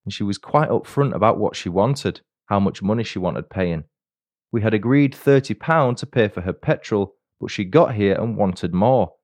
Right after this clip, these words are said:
She dressed as an air stewardess, but it was weird because she wanted to be a model but couldn't wear makeup."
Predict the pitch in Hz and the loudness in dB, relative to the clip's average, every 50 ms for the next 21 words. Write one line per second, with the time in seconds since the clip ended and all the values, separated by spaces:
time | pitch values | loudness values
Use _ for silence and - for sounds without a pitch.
0 | _ _ _ _ _ _ _ _ _ - - 123 113 110 123 131 123 - - - | _ _ _ _ _ _ _ _ _ -6 -2 -2 2 4 4 4 4 2 -2 -2
1 | - 110 107 104 101 107 110 104 - 98 110 123 131 - - - - 98 87 82 | 0 2 2 2 2 0 -4 -4 0 2 2 2 2 0 -2 -2 0 0 0 0
2 | 76 76 - - - - _ _ _ _ _ _ _ _ - 95 98 - - 92 | -2 -4 -8 -10 -16 -20 _ _ _ _ _ _ _ _ -8 -6 -6 -6 -6 -8
3 | - 107 113 151 165 151 123 101 92 - 107 - 120 110 104 - - _ _ _ | -4 0 4 4 6 6 4 2 0 -4 -6 -4 -4 -4 -4 -8 -14 _ _ _
4 | _ _ _ - - 123 131 127 127 131 - 123 120 117 107 107 113 143 156 135 | _ _ _ -6 -2 0 0 0 0 -2 -2 0 0 2 2 4 4 4 4 4
5 | 113 113 110 110 _ _ _ - 117 - - - 160 151 151 - 98 95 90 87 | 2 0 -2 -4 _ _ _ -8 -8 -6 -4 -4 -2 -2 -2 -2 0 0 0 2
6 | 87 107 135 175 185 - - 87 - | 0 0 0 0 0 -2 -4 -6 -6